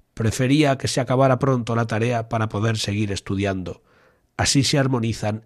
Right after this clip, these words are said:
el deber, la caridad y la oración, porque con Dios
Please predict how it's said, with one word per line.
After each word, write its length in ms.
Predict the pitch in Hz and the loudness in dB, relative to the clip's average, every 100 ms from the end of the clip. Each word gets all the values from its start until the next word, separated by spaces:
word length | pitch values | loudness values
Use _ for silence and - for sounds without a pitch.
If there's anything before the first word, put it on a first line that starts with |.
| - | -4
el 160 | 104 104 | 0 2
deber, 460 | 104 123 123 117 - | 4 4 4 0 -4
la 180 | 113 | -2
caridad 460 | 110 104 101 107 101 - | 0 0 0 0 -2 -4
y 120 | 113 | -2
la 100 | 104 | 0
oración, 520 | 101 92 - 98 95 _ _ _ _ _ _ - | 0 0 0 -2 -2 _ _ _ _ _ _ -4
porque 340 | 120 113 110 | -2 0 -2
con 240 | - 110 104 | 0 -2 2
Dios 400 | 127 147 - | 4 4 0